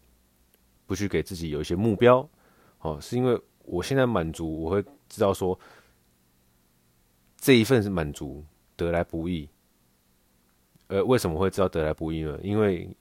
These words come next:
有过去做比较嘛。那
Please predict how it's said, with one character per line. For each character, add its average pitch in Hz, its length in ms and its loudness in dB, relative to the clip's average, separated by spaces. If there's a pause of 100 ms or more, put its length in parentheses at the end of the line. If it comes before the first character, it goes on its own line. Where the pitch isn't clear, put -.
(180)
有 90 160 -4
过 104 240 -2
去 107 120 -4
做 98 160 0
比 78 140 -6
较 85 220 0
嘛。 - 160 -14 (1400)
那 127 560 6